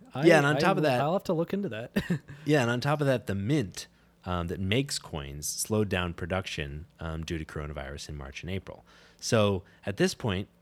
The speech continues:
Speaker 2: we're staring down the barrel of a coinage shortage, which means that places like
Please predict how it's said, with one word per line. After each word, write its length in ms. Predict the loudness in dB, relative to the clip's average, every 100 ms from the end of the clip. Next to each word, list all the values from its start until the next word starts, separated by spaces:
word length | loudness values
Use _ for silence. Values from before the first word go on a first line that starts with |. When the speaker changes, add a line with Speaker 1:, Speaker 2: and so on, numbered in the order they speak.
| -8
Speaker 2:
we're 140 | -6
staring 580 | -6 -2 2 4 2 0
down 300 | 0 0 -2
the 60 | -2
barrel 560 | 2 2 2 -2 -8 -8
of 520 | -6 -4 -6 -8 -12 -14
a 100 | -12
coinage 500 | -8 -2 -2 -2 -6
shortage, 560 | -8 -10 -10 -10 -6
which 200 | -4 -2
means 240 | 0 0 0
that 160 | -4
places 380 | -4 -4 -4 -6
like 320 | -4 -6 -10